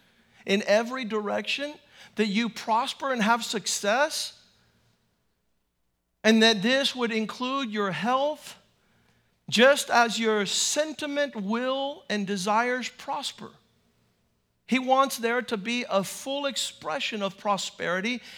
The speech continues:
and it starts in this administration of stewardship. How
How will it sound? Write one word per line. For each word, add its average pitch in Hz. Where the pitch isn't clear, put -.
and 220
it 220
starts 247
in 226
this 220
administration 208
of 175
stewardship. 214
How 240